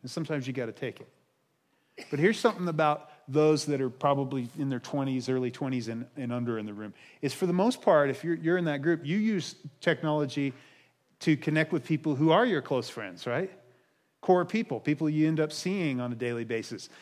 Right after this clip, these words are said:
Now, for those of us that are a little bit older, if we're real honest, social media and, and that kind of thing primarily is a bunch of people that we really, to say acquaintance, that might be a stretch for some of them, right?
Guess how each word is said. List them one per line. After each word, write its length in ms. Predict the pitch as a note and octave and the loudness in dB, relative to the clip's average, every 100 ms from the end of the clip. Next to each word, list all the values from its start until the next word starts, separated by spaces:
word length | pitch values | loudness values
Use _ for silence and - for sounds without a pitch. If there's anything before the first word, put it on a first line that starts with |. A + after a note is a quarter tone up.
| - _ - | -20 _ -4
Now, 240 | C#3 D3+ | -2 -2
for 220 | - E3+ | -2 -2
those 280 | D#3 G#3+ G3 | 2 2 2
of 80 | G3 | -2
us 140 | F#3+ | -2
that 140 | F#3+ E3 | -2 -2
are 40 | |
a 20 | |
little 180 | E3 G3+ | 0 0
bit 120 | E3+ | 2
older, 400 | D#3+ A3+ D#3 B2+ - _ | 2 0 0 -4 -8 _
if 140 | C#3 C3+ | -12 -6
we're 80 | C3 | -2
real 280 | A#3 B3+ | 4 4
honest, 500 | F#3+ G#3+ D#3 C3 - - | 4 2 0 -4 -10 -4
social 340 | F3+ F3 G3 | -2 0 -2
media 480 | F3+ F3 F3+ F3 F3 | 0 0 2 2 2
and, 180 | E3+ E3 | -4 -8
and 160 | D#3 E3 | -4 -4
that 120 | D#3+ | -2
kind 120 | F3 | -4
of 80 | - | -2
thing 200 | E3 D#3 - - _ | -2 -4 -8 -20 _
primarily 680 | - A3 C#4 C#4+ D4 C4 F#3 | -4 2 4 4 4 6 6
is 120 | E3+ D#3+ | 6 4
a 60 | |
bunch 260 | D3 G#3 - | 0 0 -2
of 80 | D#3+ | -2
people 300 | F#3+ F#3+ D3 | -2 0 -2
that 140 | C3+ | 0
we 160 | C3+ G#3 | 0 0
really, 1300 | C#3+ A#2 A#2+ D3+ A3 B3 B3 F#3+ D3+ C3+ B2+ B2 G#2+ _ _ _ _ _ _ _ _ _ _ _ | -2 -6 -4 0 4 6 6 4 4 2 0 -2 -6 _ _ _ _ _ _ _ _ _ _ _
to 100 | - | -6
say 260 | D3+ A3 G#3+ | 2 4 6
acquaintance, 840 | E3+ - F3+ G3+ G#3 A3+ - - - _ _ _ _ _ _ _ D3+ | 4 6 8 8 2 -6 -8 -12 -14 _ _ _ _ _ _ _ 4
that 260 | E3 E3+ | 6 6
might 240 | E3+ E3+ D#3 | 6 4 4
be 100 | D3+ | 2
a 60 | |
stretch 440 | - - C#3+ C3+ - | 2 2 2 2 -6
for 100 | B2 | -4
some 240 | C#3 A#2+ | -2 -2
of 80 | F#2 | -4
them, 100 | G2+ | -4
right? 320 | A#2 C#3 | 0 0